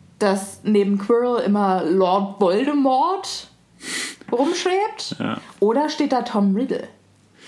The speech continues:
Speaker 1: Und
Speaker 2: Weißt
Speaker 1: die denken sich halt, „Hä, wer ist Tom Riddle?“
Speaker 2: Ich,
Speaker 1: Naja.
Speaker 2: ich glaube eher, entweder, also es hat ja schon einen Grund,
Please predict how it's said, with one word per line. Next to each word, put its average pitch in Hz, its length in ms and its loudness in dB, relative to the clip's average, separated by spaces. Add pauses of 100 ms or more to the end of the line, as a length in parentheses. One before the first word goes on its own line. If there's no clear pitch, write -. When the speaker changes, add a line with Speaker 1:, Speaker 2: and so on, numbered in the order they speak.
(580)
Speaker 1:
Und 196 80 4
Speaker 2:
Weißt 131 140 2
Speaker 1:
die 202 60 2
denken 196 140 -2
sich 190 200 -2
halt, 170 200 -2
„Hä, 196 200 2
wer 190 100 2
ist 185 100 -8
Tom 190 180 0
Riddle?“ 196 280 0 (320)
Speaker 2:
Ich, 453 200 2
Speaker 1:
Naja. 294 260 0 (360)
Speaker 2:
ich 180 260 -2
glaube 135 380 2
eher, 127 440 0 (420)
entweder, 165 560 0 (720)
also 139 160 2
es 135 120 -2
hat - 140 -2
ja 156 80 2
schon 151 200 0
einen 135 100 0
Grund, 160 500 0